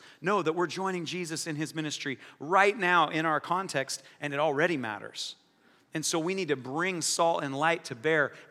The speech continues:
in that place. So that, so that, like my friend,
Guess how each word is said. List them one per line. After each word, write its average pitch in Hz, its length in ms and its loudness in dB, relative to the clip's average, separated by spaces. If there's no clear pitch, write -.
in 180 300 -2
that 160 360 0
place. - 640 -6
So 190 240 4
that, 170 300 6
so 190 220 4
that, 170 160 6
like 165 240 8
my 165 140 6
friend, 175 540 4